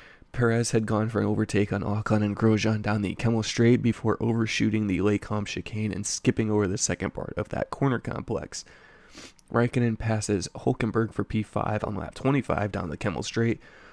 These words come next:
only having to reel in Daniel Ricciardo to make it back to P four where he was before serving his stop-go penalty. Sergio Perez comes in for his second stop and to do his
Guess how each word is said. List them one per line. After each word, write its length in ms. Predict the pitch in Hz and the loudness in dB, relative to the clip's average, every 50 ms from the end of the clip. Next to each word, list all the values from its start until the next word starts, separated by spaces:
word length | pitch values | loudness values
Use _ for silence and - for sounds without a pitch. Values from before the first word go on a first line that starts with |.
| - - - | -16 -6 -2
only 240 | 117 131 139 135 | 0 2 2 2
having 260 | 127 127 120 110 117 113 | 2 2 2 2 2 2
to 60 | 110 | 2
reel 260 | 107 113 110 107 107 | 2 4 4 4 4
in 140 | 107 107 107 | 2 2 0
Daniel 380 | 101 110 107 107 107 110 107 | 0 -2 -2 0 0 0 0
Ricciardo 440 | 98 95 95 - - 107 107 104 107 | 0 -2 -2 -2 -2 0 2 2 2
to 120 | 101 101 98 | 2 2 0
make 160 | 95 98 101 | 0 0 0
it 100 | 104 104 | 0 0
back 220 | 107 101 101 - | 0 -2 -4 -4
to 100 | - 104 | -6 -8
P 220 | - - - 110 104 | -6 -2 -2 -2 -2
four 360 | - - 98 98 101 95 95 | -2 -2 0 0 0 0 0
where 140 | 92 95 98 | -2 -4 -4
he 160 | - - 107 | -4 -4 -4
was 340 | 98 95 104 101 98 98 92 | -2 -2 -2 -2 0 0 -2
before 360 | 98 101 - - 104 95 98 | -4 -4 -4 -4 -4 -4 -4
serving 400 | - - - 101 87 92 104 104 | -4 -2 0 0 0 0 -2 -4
his 160 | 110 98 - | -6 -4 -4
stop-go 580 | - - - 95 - 78 90 - 90 87 92 - | -4 -4 -4 -6 -8 -8 -6 -6 -4 -4 -4 -6
penalty. 600 | - - 117 120 127 120 104 - - - - - - - - - - - - - - - - - - - _ | -4 -2 0 0 0 0 -2 -4 -8 -12 -12 -14 -18 -20 -20 -20 -20 -20 -20 -20 -20 -20 -20 -20 -20 -20 _
Sergio 300 | - - 127 127 127 - | -4 0 2 2 2 2
Perez 300 | - 113 113 113 110 - | 0 0 0 0 0 0
comes 200 | - 120 113 110 | 0 0 2 2
in 120 | 117 113 | 0 0
for 140 | 110 - 113 | 0 0 0
his 140 | 117 117 - | 2 2 2
second 380 | - - 110 113 - 127 101 | 2 2 2 2 2 0 -2
stop 480 | - - - - 110 113 113 113 - - | -2 -2 0 0 0 0 0 -2 -4 -4
and 140 | - 113 110 | -4 -4 -4
to 80 | - 113 | -4 -4
do 240 | 101 110 110 113 113 | -2 0 0 0 0
his 500 | 104 104 110 110 107 98 98 - - | 0 0 0 0 0 0 0 -2 -4